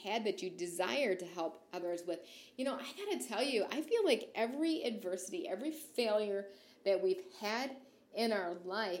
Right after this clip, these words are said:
is propelling us to our calling. It's crazy because when I look back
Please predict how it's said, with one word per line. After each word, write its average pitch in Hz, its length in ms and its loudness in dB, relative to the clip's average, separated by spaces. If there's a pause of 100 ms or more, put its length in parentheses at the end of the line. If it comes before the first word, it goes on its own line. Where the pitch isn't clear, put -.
(120)
is 185 120 0
propelling 285 760 -2 (160)
us 185 460 -4
to 196 440 2 (100)
our 175 280 0
calling. 233 760 -2 (1400)
It's 254 200 2
crazy 330 640 8
because 226 360 4
when 233 180 2
I 214 160 2
look 247 320 2
back 185 360 0